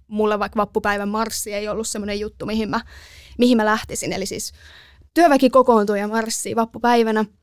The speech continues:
Ää, mut sitten kun mä sain valkolakin, niin sittenhän tavallaan se oli sellainen juttu, että, että vappuna se niinku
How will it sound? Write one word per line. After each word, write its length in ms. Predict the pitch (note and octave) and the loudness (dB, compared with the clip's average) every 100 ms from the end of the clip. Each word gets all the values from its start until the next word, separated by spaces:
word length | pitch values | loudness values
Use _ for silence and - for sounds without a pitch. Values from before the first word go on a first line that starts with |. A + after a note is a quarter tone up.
| _ _ _ _ _ _ - | _ _ _ _ _ _ -6
Ää, 220 | A3 A3 G#3+ | -2 0 2
mut 140 | A#3+ | 0
sitten 220 | C4+ D4 D4 | 0 0 2
kun 80 | |
mä 80 | C4 | 2
sain 540 | B3 A3+ A3 A3 G#3+ G#3+ | 4 0 0 -2 -2 2
valkolakin, 800 | C#4+ E4+ D#4+ D4 C#4+ D4 C#4+ C4+ | 4 4 0 -2 -2 0 2 4
niin 160 | A#3 | 4
sittenhän 400 | A3+ A#3 A#3+ A3 | 0 -2 -2 -2
tavallaan 500 | G#3 G#3 G#3 G#3 G3+ G3+ - - - - | -2 -4 -6 -8 -10 -12 -18 -20 -20 -12
se 140 | - C4 | 0 4
oli 120 | B3+ | 4
sellainen 340 | G#3+ G3+ G3 | 2 -4 -8
juttu, 280 | G3+ - - | -10 -12 -8
että, 420 | G3+ _ G#3 G3+ - | -8 _ -8 -6 -6
että 160 | G3+ | -6
vappuna 400 | G#3 G3 G3+ G3 - _ _ _ - | -6 -6 -6 -8 -10 _ _ _ -6
se 100 | E4 | -2
niinku 220 | G#4 C#5 | 0 -2